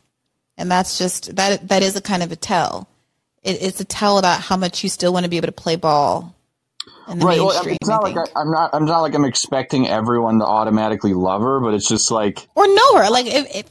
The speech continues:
Speaker 1: if, if I don't know a person, you just tell me about the person, I'm not gonna jump up and down with joy. You know, I, I appreciate wanting to vet somebody for sure.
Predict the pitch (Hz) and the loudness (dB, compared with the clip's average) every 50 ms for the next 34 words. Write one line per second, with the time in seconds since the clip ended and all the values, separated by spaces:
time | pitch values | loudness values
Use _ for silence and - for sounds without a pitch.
0 | _ _ - 311 - - - - - 370 - - 359 440 539 494 302 185 170 190 | _ _ -10 -10 -10 -10 -14 -10 -8 -4 0 2 2 4 4 4 4 4 4 6
1 | 392 403 302 254 - 240 233 233 - 240 240 233 220 226 247 - - 247 220 262 | 6 6 6 6 4 2 2 2 2 2 2 2 2 0 -2 -2 0 0 2 4
2 | 262 220 196 - 202 - 202 196 196 196 185 190 208 202 202 196 175 175 - 208 | 4 4 2 2 0 -2 -2 -2 0 -2 0 2 2 2 2 2 0 2 4 4
3 | 226 190 - - 202 196 202 190 190 185 190 - - - 220 247 233 - 185 180 | 2 2 2 0 2 4 4 4 4 2 0 -2 2 4 6 6 6 6 4 0
4 | - 220 233 - - 233 208 196 202 202 220 208 - 220 220 - - - 330 320 | -2 -2 -4 -4 0 2 2 4 4 4 2 4 4 4 4 4 4 4 4 4
5 | 320 320 285 240 214 202 190 190 180 170 165 175 170 214 - - - 196 180 170 | 4 4 2 2 4 2 2 2 0 0 0 0 0 -2 -2 -2 -4 -4 -2 -2
6 | 165 165 165 165 - 160 - - - 233 208 165 58 57 208 | -2 -2 -2 -4 -6 -6 -6 -4 -2 -2 -2 -2 -2 -4 -8